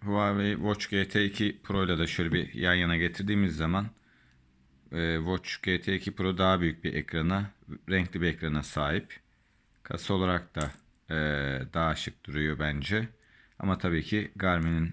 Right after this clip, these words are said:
spor özelliği çok daha farklı. Esas test konumuzla ilgili birkaç detay verip, eee, soruları cevaplamaya çalışayım. Watch G T iki Pro mu, Samsung, eee, Galaxy Watch üç mü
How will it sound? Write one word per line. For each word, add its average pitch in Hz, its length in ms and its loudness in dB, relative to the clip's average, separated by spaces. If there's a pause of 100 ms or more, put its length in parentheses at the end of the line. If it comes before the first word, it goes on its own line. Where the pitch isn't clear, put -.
(100)
spor - 300 -4
özelliği 78 460 0
çok - 340 -6
daha 87 160 0
farklı. 78 480 -4 (840)
Esas 117 360 2
test 107 240 0
konumuzla 101 640 2
ilgili 87 300 2
birkaç - 600 0
detay 92 340 2
verip, 78 460 -2
eee, 76 640 0
soruları 87 400 0
cevaplamaya 78 520 0
çalışayım. 95 580 0 (1300)
Watch 107 460 0 (540)
G 98 220 4
T 101 220 4
iki 98 220 0
Pro 92 140 2
mu, 107 240 4
Samsung, 101 580 2 (320)
eee, 85 300 4
Galaxy 90 460 2
Watch 95 260 0
üç - 200 -2
mü 78 220 0